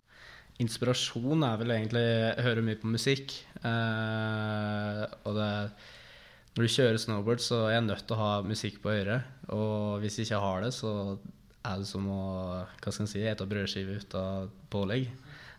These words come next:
Eh, du får bli mer som stoka på å kjøre, eh, og så ser jeg på mye edits på YouTube. Mm,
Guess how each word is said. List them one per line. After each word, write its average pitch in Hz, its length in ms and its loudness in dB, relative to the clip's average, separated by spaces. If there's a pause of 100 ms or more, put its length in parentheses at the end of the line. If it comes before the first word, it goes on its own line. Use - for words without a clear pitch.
Eh, 107 920 0 (340)
du - 160 -4
får 107 320 -2
bli 107 160 0
mer 98 160 -4
som 101 240 -4 (1120)
stoka 127 420 6
på 127 140 2
å - 60 2
kjøre, 123 320 4 (340)
eh, 117 480 2
og 123 80 -2
så 120 320 -2
ser 110 220 2
jeg 110 40 -14
på 117 100 0
mye 110 280 2
edits 107 400 -4
på 110 80 -2
YouTube. 107 480 -2 (1300)
Mm, 101 680 -2